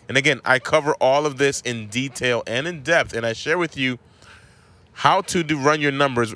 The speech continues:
within each of these strategies so that if you wanna use these strategies in your own business, you know how to, you know exactly what, how to do your numbers to make sure your deals are profitable,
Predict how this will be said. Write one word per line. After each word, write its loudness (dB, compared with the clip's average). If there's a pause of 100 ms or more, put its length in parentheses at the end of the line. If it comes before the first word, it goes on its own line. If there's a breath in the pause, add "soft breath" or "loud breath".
within 0
each 0
of 4
these 2
strategies 0 (800 soft breath)
so 0
that 4 (160)
if 0
you 0
wanna 2
use 0
these -2
strategies -2
in -4
your -2
own 0
business, -4
you -4
know -2
how 2
to, -4 (100)
you -6
know -2
exactly 0
what, 0 (360 soft breath)
how 2
to -4
do -2
your 2
numbers -2
to -10
make -4
sure -2
your -2
deals -2
are 2
profitable, -2